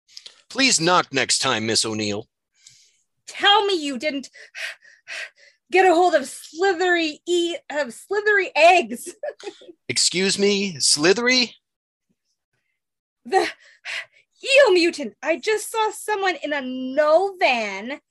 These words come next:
Speaker 2: picking up and a woman and"
Speaker 1: Ah, that would be my associate, Zara. That's unfortunate, as she walks in. <laughs>
Speaker 2: Okay, I get it.
Speaker 1: It seems we've both been a bit careless.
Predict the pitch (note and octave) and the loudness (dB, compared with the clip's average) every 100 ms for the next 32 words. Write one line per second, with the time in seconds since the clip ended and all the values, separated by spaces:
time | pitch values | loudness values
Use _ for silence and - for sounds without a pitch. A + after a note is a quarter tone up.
0 | _ _ - A#4+ B4+ B4+ G#4 - D#4 D#4+ | _ _ -2 0 2 0 0 -4 0 0
1 | - - E4+ E4+ E4+ G#4 C#5 G#4 F#4 E4 | -2 0 2 4 2 2 2 4 2 -2
2 | - - - F#4 G4+ - - - - - | -8 -8 2 4 4 0 -8 -16 -10 -8
3 | - _ _ _ _ - - - - - | -10 _ _ _ _ -20 -20 -20 -20 -16
4 | - F#3 D3 A#2+ G#3 A#3+ B3 F3+ B3+ B3 | 0 4 4 4 4 4 2 0 2 6
5 | A#3+ G#3+ - C#4 B3 - B2+ A2+ A2+ F3+ | 6 6 4 2 2 2 0 0 0 4
6 | F3+ C3 F2 - - A3 G#3 G#3 F3 - | 4 2 -2 -8 -2 -2 2 0 0 0
7 | F#3+ D#3 - G2 - _ - A2+ - A#2+ | 0 2 0 -4 -12 _ -8 -2 -2 -4
8 | F#2+ F2 - F2+ G#2+ _ _ - - - | -8 -8 -8 -8 -14 _ _ -12 -4 -4
9 | - _ _ _ _ _ _ - D#4+ E4 | -6 _ _ _ _ _ _ 0 0 0
10 | C#4 F3 _ - G#3+ F#3 A#3 G#3 D#3 - | -8 -10 _ -12 -12 -8 -6 -6 -8 -20
11 | _ _ _ _ _ _ _ _ _ - | _ _ _ _ _ _ _ _ _ -20
12 | _ - G#3+ - - B3+ A#3+ G3+ B2 D3 | _ -2 0 2 2 2 2 0 0 -2
13 | A#2+ F3 F#3 - C3 A2 G#2 G#2 - A2+ | -2 0 0 0 -2 -2 -4 -6 -2 -2
14 | G2 F2 - - - | -2 -6 -6 -4 -6